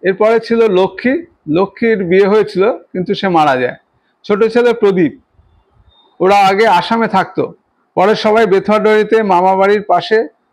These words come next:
ঘর করে ওঠে। মেজো মামা বিনু, ভালো নাম বিনয় ভট্টাচার্য, ডিফেন্সে কাজ করতেন, গত হয়েছেন।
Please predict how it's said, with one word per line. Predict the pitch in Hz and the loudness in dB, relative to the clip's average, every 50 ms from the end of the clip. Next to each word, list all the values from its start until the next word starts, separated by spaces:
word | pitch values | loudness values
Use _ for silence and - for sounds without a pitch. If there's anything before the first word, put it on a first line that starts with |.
| _ _ _ _ _ _ - | _ _ _ _ _ _ -4
ঘর | 143 160 180 190 175 | 0 0 0 0 0
করে | 180 208 208 226 | 0 2 2 2
ওঠে। | 214 170 - - 151 120 - _ _ _ _ _ _ _ _ _ _ _ _ - - - - - - - - _ _ _ _ - - - - - - _ - - - - - - - - - - - - - - - - - - - - - - - - - - - 160 | 2 0 -2 -4 -6 -8 -8 _ _ _ _ _ _ _ _ _ _ _ _ -20 -20 -20 -20 -20 -20 -20 -20 _ _ _ _ -20 -20 -20 -20 -20 -20 _ -20 -20 -20 -20 -20 -20 -20 -20 -20 -20 -20 -20 -20 -20 -14 -12 -12 -12 -12 -14 -18 -20 -20 -20 -10 -4 -2 0
মেজো | 175 202 196 226 233 | 0 2 2 0 2
মামা | 233 247 247 247 254 240 | 2 2 2 2 2 2
বিনু, | 185 185 214 226 226 220 196 196 269 285 254 220 - | 0 0 0 0 0 0 -2 -2 -4 -6 -10 -8 -4
ভালো | 139 180 202 214 220 | -2 0 0 0 0
নাম | 214 214 180 254 359 330 - _ _ _ - - | 0 0 0 -2 -4 -10 -14 _ _ _ -18 -8
বিনয় | 147 156 202 208 190 175 143 120 110 - - _ _ _ _ _ 147 | -4 -2 0 2 2 2 0 0 -4 -8 -18 _ _ _ _ _ -6
ভট্টাচার্য, | 143 165 160 - 180 160 151 139 123 127 127 | -6 -4 -2 0 0 0 0 0 -2 -4 -4
ডিফেন্সে | 123 135 170 170 180 214 214 - - 220 | -2 -2 -2 -2 -2 -4 -4 -4 -4 -2
কাজ | - - 175 170 170 - | 0 0 0 0 0 -2
করতেন, | 196 190 185 - - 226 269 - 339 - _ - - | -4 -4 -2 0 -2 -2 -2 -4 -10 -16 _ -6 -2
গত | 147 156 156 - | -2 -2 0 0
হয়েছেন। | 196 180 185 185 160 - - 143 - 143 | 0 0 0 0 -2 -2 -6 -10 -10 -12